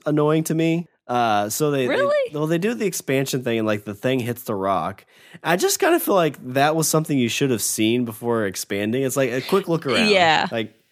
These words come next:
Speaker 1: "All right, I got six foot clearance on this side. S-, nope, rock's in the way."
Speaker 2: Oh, rock's in the way.
Speaker 1: It was cute
Speaker 2: You
Speaker 1: moving him and the robot moving it together. That was pretty cute.
Speaker 2: Yes, I, I will give you that one. I thought the same thing when I watched it. I was like,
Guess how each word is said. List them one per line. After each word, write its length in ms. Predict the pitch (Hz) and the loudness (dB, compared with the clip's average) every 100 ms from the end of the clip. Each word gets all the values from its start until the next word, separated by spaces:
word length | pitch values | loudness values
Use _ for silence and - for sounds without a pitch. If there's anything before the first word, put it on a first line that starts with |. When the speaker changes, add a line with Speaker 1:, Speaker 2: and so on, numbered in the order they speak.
| _ _ | _ _
Speaker 1:
"All 80 | 143 | 2
right, 220 | 143 107 | 2 2
I 80 | 127 | 0
got 160 | 131 | 0
six 280 | - 175 160 | 0 0 0
foot 220 | 175 175 | -2 -4
clearance 320 | - 165 156 | 0 2 2
on 120 | 147 143 | 0 2
this 180 | 175 | 2
side. 380 | - 180 175 175 | 2 2 4 2
S-, 140 | 160 175 - _ | 0 -8 -12 _
nope, 420 | 123 123 127 127 _ | -2 2 2 -2 _
rock's 360 | 107 110 - | 0 0 0
in 80 | 110 | -2
the 80 | 104 | -2
way." 140 | 90 95 | 0 2
Speaker 2:
Oh, 260 | 98 101 - _ - | 0 -4 -10 _ 0
rock's 320 | 170 185 - | 0 0 -2
in 100 | 190 | -2
the 120 | 208 | 2
way. 520 | 180 170 165 165 185 - | 4 4 4 2 0 -2
Speaker 1:
It 100 | 143 | 0
was 280 | 160 214 233 | 2 2 0
cute 280 | - 196 180 | -2 -2 0
Speaker 2:
You 100 | 151 | 0
Speaker 1:
moving 520 | 147 139 127 120 - | 0 0 0 -2 -4
him 180 | 123 123 | 0 2
and 80 | 120 | 2
the 80 | 107 | 2
robot 320 | 104 104 82 | 2 2 0
moving 260 | 104 92 92 | 0 0 -2
it 100 | 80 | -2
together. 480 | 92 85 69 76 | 0 0 0 -4
That 100 | 101 | 0
was 160 | 131 135 | 2 0
pretty 220 | - 104 | -2 -4
cute. 400 | 90 87 71 73 - - _ _ _ _ _ - - | -2 -4 -4 -6 -12 -20 _ _ _ _ _ -20 -6
Speaker 2:
Yes, 380 | 190 175 - - | -2 0 -2 -2
I, 340 | 190 196 196 - - - | 0 2 2 -2 -14 -8
I 160 | - 214 | 0 2
will 200 | 240 247 | 2 0
give 180 | 240 214 | 0 2
you 120 | 226 | 2
that 200 | 208 202 | 4 4
one. 140 | 202 | 2
I 100 | 185 | 2
thought 220 | 202 196 196 | 0 0 -2
the 80 | |
same 320 | 202 185 185 196 | -2 0 0 0
thing 160 | 185 | -2
when 100 | 175 | -2
I 120 | - | 0
watched 360 | 190 - 190 - | 2 2 2 0
it. 40 | - | 0
I 160 | - | 0
was 160 | 185 185 | 0 0
like, 200 | 180 | -2